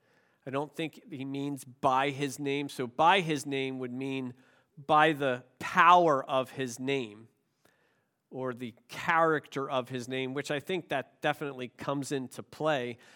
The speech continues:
But he, I, I think of, after everything that Jesus was saying before and what he's gonna say after, it's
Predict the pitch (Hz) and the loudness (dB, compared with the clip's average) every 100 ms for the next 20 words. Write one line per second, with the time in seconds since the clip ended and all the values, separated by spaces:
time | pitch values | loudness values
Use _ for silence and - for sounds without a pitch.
0 | _ - 143 156 - 170 165 165 226 202 | _ -6 -4 -4 -2 -4 -6 -4 -4 -4
1 | 156 - 175 170 160 160 233 226 233 170 | -6 -2 -2 0 -2 -4 -4 -4 -4 -4
2 | 139 - 185 180 151 147 127 - - 180 | -4 -4 -4 -4 -8 -8 -8 -4 -2 0
3 | 190 139 120 135 135 _ _ _ _ _ | 0 -2 -6 -12 -16 _ _ _ _ _
4 | _ _ _ _ _ _ _ _ _ _ | _ _ _ _ _ _ _ _ _ _
5 | 143 131 139 - 233 202 160 156 151 147 | -10 -6 -6 0 4 6 6 4 0 0
6 | 165 160 170 151 - 143 151 160 185 180 | 2 0 0 -2 -2 -2 0 2 2 0
7 | 151 139 151 - | -4 -4 -6 -8